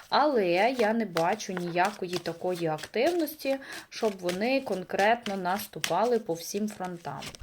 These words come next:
Чи будуть наступати по всім фронтам? Дивіться, карта, яка показує, що, е, це такий період якогось очікування, є готовність до захисту,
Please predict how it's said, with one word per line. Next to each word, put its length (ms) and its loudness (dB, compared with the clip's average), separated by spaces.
Чи 160 -4
будуть 460 2
наступати 680 2
по 140 0
всім 340 0
фронтам? 520 -2
Дивіться, 600 -2
карта, 380 4
яка 200 2
показує, 720 0
що, 440 4
е, 460 2
це 340 4
такий 280 -2
період 500 2
якогось 380 2
очікування, 1000 2
є 240 2
готовність 840 0
до 140 4
захисту, 880 2